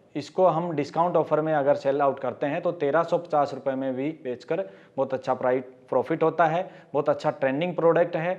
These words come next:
और किसी तरह का कोई भी साइड इफेक्ट नहीं है। परमानेंट जो रिजल्ट मिलता है वो रिजल्ट है। थायराइड केयर प्रोडक्ट है हमारा शैलेश जी। थायराइड केयर में बोलते हैं कि दवाइयाँ हमेशा के लिए खाते, खाता रहना पड़ता है, लेकिन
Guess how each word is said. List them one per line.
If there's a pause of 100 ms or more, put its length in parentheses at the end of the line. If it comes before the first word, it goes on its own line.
(280)
और
किसी
तरह
का
कोई
भी (320)
साइड
इफेक्ट
नहीं
है।
परमानेंट
जो
रिजल्ट
मिलता
है (300)
वो
रिजल्ट
है। (300)
थायराइड
केयर
प्रोडक्ट
है
हमारा
शैलेश
जी। (380)
थायराइड
केयर
में
बोलते
हैं
कि
दवाइयाँ
हमेशा
के
लिए
खाते, (240)
खाता
रहना
पड़ता
है,
लेकिन